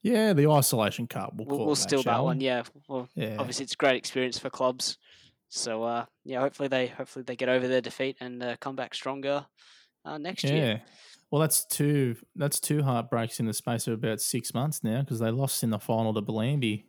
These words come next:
Speaker 1: in the District League last year. So obviously the wound's still pretty fresh, but they're still, they're only just allegations at the moment, but we're gonna dive into that later on when they come on, which will be very, very interesting. Now, that's Socials Corner for this week.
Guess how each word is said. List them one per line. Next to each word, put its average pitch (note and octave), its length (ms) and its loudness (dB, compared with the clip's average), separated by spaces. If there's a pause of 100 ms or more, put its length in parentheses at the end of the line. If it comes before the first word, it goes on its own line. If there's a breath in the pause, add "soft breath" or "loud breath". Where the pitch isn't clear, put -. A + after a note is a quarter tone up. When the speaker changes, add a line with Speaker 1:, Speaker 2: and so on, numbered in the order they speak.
Speaker 1:
in A2+ 100 -2
the G#2 60 -2
District B2 420 -2
League G#2+ 160 0
last G#2+ 340 -6
year. D3+ 160 0
So B2 440 -4 (420 soft breath)
obviously D#3 340 4
the C#3+ 120 4
wound's C#3+ 320 2
still B2 180 -2
pretty A#2+ 280 -2
fresh, - 540 -2
but B2 340 0 (540 soft breath)
they're D3+ 300 2
still, F3+ 420 2
they're E3+ 140 4
only G3 220 6
just C#3 240 0
allegations B2 680 4
at B2 80 2
the A2+ 80 0
moment, C#3+ 300 2
but D3+ 120 4
we're F#3+ 120 2
gonna C#3 200 2
dive A#2+ 280 2
into A#2 240 0
that A2+ 200 -2
later A2+ 300 0
on C3 220 0
when A#2 180 2
they A2 120 0
come A#2+ 260 -2
on, D3 300 0
which B2+ 180 -4
will B2+ 100 0
be B2 400 0 (760 loud breath)
very, A#2+ 840 2 (400)
very A#2 480 2
interesting. A#2 540 0
Now, A2 160 4
that's C#3+ 160 4
Socials B2 500 4
Corner A#2 380 0
for A2+ 180 -6
this G#2+ 260 -2
week. B2 440 -2